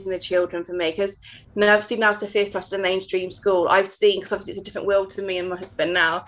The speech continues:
and we've seen that people are focusing more on Sophia's, what she can't do. It's like, well, look at all the things that she can do, you know, let's focus on that and let's thrive on that, really. And I think that's it with C H D, you know, it isn't just, um, they're poorly, you know, they've got fantastic lives that they can lead, and they've got these most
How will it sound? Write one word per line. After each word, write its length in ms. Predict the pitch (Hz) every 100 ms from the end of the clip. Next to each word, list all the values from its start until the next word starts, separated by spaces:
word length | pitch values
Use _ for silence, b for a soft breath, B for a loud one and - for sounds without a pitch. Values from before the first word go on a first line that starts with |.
| B B
and 120 | 202
we've 180 | 214 214
seen 240 | - 208
that 180 | 202 -
people 280 | 226 220 220
are 120 | 208
focusing 440 | 214 208 - - 214
more 120 | 208
on 40 | 202
Sophia's, 560 | 202 196 208 196 -
what 160 | 196 -
she 180 | - 208
can't 400 | - 208 180 -
do. 80 | 190
It's 220 | 120 98
like, 80 | 220
well, 180 | 247 233
look 100 | 240
at 60 |
all 160 | 247 240
the 120 | 226 -
things 180 | 220 214
that 120 | -
she 140 | - 202
can 300 | 214 208 214
do, 100 | 208
you 120 | 196 190
know, 140 | 170
let's 240 | 196 - -
focus 360 | 220 208 208
on 140 | 196 196
that 200 | 180 135
and 80 | 196
let's 320 | - - -
thrive 280 | 208 196 196
on 120 | 175
that, 180 | 190 196
really. 580 | 190 180 175 170 165 180 B B B -
And 80 | 214
I 40 | 220
think 120 | 247
that's 220 | 247 -
it 80 | 233
with 100 | 220
C 140 | 220
H 220 | 196 - -
D, 80 |
you 100 | 185
know, 80 | 190
it 220 | 190 214 -
isn't 400 | 240 220 202 -
just, 340 | 208 - -
um, 320 | 196 185 185 190
they're 220 | 190 185 -
poorly, 340 | 208 202 170
you 60 | 175
know, 100 | 185
they've 120 | 190 165
got 180 | -
fantastic 500 | 208 208 - 214 - -
lives 260 | 190 180
that 100 | -
they 120 | 196 190
can 400 | 196 190 190 185
lead, 360 | 180 170 180
and 100 | 190
they've 80 | 202
got 160 | 208 -
these 160 | 208
most 320 | 208 202 202